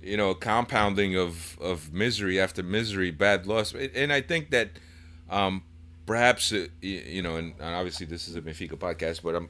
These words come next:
I'm gonna say it. Um, Juventus is probably gonna look at this, um, international break as somewhat of a reset. And I don't know how much, uh, more rope, uh, Allegri is gonna get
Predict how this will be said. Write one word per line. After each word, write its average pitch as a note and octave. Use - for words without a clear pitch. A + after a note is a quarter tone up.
I'm F2
gonna D#2+
say F#2+
it. -
Um, D#2+
Juventus G#2
is G2
probably G2
gonna F#2+
look F2+
at F2
this, -
um, D#2
international G2
break G2
as F#2
somewhat G2
of E2+
a D#2+
reset. G#2
And F2
I G#2+
don't A#2+
know A#2
how A2
much, A2
uh, A2
more G#2+
rope, A2+
uh, G#2
Allegri G#2+
is F#2+
gonna G#2
get A#2+